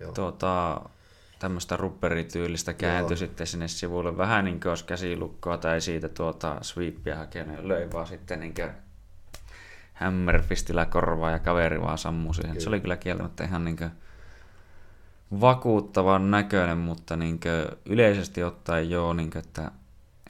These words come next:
Speaker 2: kyllä se nimenomaan että kun se sieltä jaloista ja muista maastahan se yleensäkin muutenkin lähtee kaikki,
Speaker 1: Mm.
Speaker 2: että jos niinku ilmassa joutuisit heilumaan, niin se on, et sä saa siihen mitään painoa.
Speaker 1: Niinpä.
Speaker 2: Mutta niinku, että sitten tosiaan,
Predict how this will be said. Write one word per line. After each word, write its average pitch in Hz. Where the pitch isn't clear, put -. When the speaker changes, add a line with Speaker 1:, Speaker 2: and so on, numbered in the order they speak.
Speaker 2:
kyllä 90
se 90
nimenomaan 92
että -
kun 92
se 85
sieltä 85
jaloista 143
ja 127
muista 131
maastahan 123
se 104
yleensäkin 98
muutenkin 85
lähtee 78
kaikki, 80
Speaker 1:
Mm. 85
Speaker 2:
että 82
jos 80
niinku 80
ilmassa 87
joutuisit 80
heilumaan, 80
niin 82
se 82
on, 80
et 82
sä 82
saa 82
siihen 80
mitään 80
painoa. 82
Speaker 1:
Niinpä. 80
Speaker 2:
Mutta 87
niinku, 85
että 82
sitten 85
tosiaan, 82